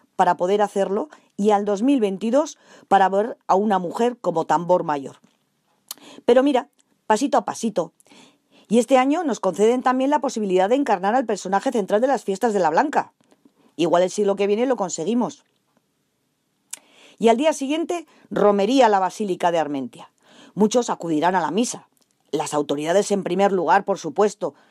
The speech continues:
No es cosa de no salir en la foto y menos con elecciones a la vista. Luego a comer en las campas, esta vez sin el miedo a recoger a toda prisa. San Prudencio, aunque tiene fama de meón,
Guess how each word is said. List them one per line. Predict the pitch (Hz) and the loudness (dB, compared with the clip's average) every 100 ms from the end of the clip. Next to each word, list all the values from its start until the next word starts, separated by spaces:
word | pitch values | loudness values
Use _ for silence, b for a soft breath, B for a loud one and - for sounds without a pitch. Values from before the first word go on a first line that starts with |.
| b b | b b
No | 147 | -6
es | 165 | -4
cosa | 190 180 196 | -2 0 0
de | 165 | 0
no | 165 | -4
salir | - 170 180 | -4 -2 0
en | 185 | 0
la | 180 | 0
foto | 202 196 202 - | 0 0 0 0
y | 202 | -4
menos | 180 165 180 | -2 -2 -2
con | - 214 | 0 0
elecciones | 165 147 175 156 151 | 0 -6 -6 -6 -2
a | 143 | 0
la | |
vista. | 156 294 - - _ _ _ _ B B B B B | 2 0 -4 -18 _ _ _ _ B B B B B
Luego | 247 320 | 2 4
a | 330 | 4
comer | 233 226 | 2 0
en | 233 | 0
las | 202 - | 0 -2
campas, | 160 156 135 - _ _ - | -6 -4 -8 -10 _ _ -6
esta | 190 208 | -2 2
vez | 214 214 | 0 0
sin | 240 196 | -4 -4
el | 170 | -2
miedo | 196 208 | 0 2
a | 185 | 2
recoger | 165 180 165 196 | -2 -6 -2 0
a | 165 | 0
toda | 160 151 | 0 -2
prisa. | 233 285 - - b b b b | -2 -4 -8 -16 b b b b
San | - 202 | 0 0
Prudencio, | 190 220 294 240 226 - | 2 0 0 0 -2 -2
aunque | 156 - | -10 -6
tiene | - 185 | -2 -2
fama | 165 185 175 | 0 -2 0
de | 156 | -2
meón, | 160 180 180 190 | -2 -2 -2 -4